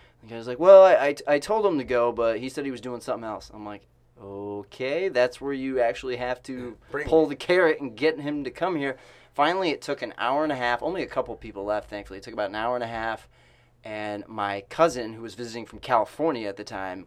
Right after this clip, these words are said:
Speaker 1: called him, left a voicemail, and said, "Hey, George, your daughter and your granddaughters are here. You might wanna come down to the Holiday Inn and, uh, come check it out." So he, <laughs> that part was spoiled. But he came down. He said he was still surprised that there were, like, forty people there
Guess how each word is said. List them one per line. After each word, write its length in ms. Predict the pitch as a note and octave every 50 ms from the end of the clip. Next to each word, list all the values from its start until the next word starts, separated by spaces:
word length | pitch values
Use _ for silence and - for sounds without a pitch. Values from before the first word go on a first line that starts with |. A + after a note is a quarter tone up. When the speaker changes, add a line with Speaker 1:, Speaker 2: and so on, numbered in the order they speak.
| _
Speaker 1:
called 320 | - - C3 B2+ B2 B2 A#2+
him, 280 | A#2 G#2+ G2+ G2 F#2
left 240 | G#2 A#2 A2+ - -
a 20 | A#2
voicemail, 400 | G2+ G#2+ A2 G#2+ - - A2 G#2
and 80 | G2+ G2+
said, 280 | - A2 G2+ G2+ G2 -
"Hey, 400 | B2 B2+ C#3+ D3 C3 B2 B2 A2 -
George, 520 | G2+ A2 B2 B2+ C3 B2 A#2 A2 G#2 G2+
your 320 | A2 A#2 A2+ A2 A2 A2
daughter 400 | G#2 G#2 A2 A2+ B2 B2+ A#2+ A#2+
and 100 | A#2 A2+
your 80 | A2 A2
granddaughters 520 | A2+ C3 D3 F3+ F#3+ D#3+ C#3+ C3+ C3 A#2+
are 80 | B2+ B2
here. 180 | A#2+ B2 B2 B2
You 100 | B2 A#2+
might 140 | A#2+ B2+
wanna 160 | C3 C3 C3 A#2
come 180 | - C3 B2
down 140 | A#2 A#2+ A#2
to 60 | A2
the 80 | A#2 A#2+
Holiday 340 | A#2+ A#2 A#2 A2+ A#2 A#2 B2
Inn 160 | B2 A#2+ A#2+
and, 180 | A#2 A2+ A2+
uh, 140 | A2 G#2+ G#2 - - - - - _
come 160 | - C#3+ B2+
check 200 | A#2+ - A#2+ A#2
it 80 | A2 A2+
out." 220 | A2 F#2+ - - -
So 140 | - B2 A#2
he, 220 | - - - - - _ _ -
<laughs> 220 | - - - - -
that 220 | - D3+ D#3+ D#3+
part 180 | - D3+ C#3+ C3+
was 120 | B2+ -
spoiled. 420 | - - - B2 A#2 A2+ A2 G#2+ G#2
But 80 | A#2 B2
he 60 | A#2+
came 200 | - E3 D#3+ D3+
down. 120 | C#3+ C3+ C3+
He 40 | C3
said 160 | C3 C#3+ C3
he 60 | B2+
was 120 | B2 B2 -
still 220 | - E3 D3+ C#3
surprised 460 | - - C3 - C3 A#2+ A#2 A2+ A2+ A#2+
that 80 | -
there 100 | - A2+
were, 100 | A2 A2
like, 220 | G#2 F#2+ G2 G2+ -
forty 340 | - - B2+ C3 B2 A#2+ A#2
people 340 | - B2 A#2 - A2 G#2+ G#2+
there 240 | G#2 F#2+ G2 G#2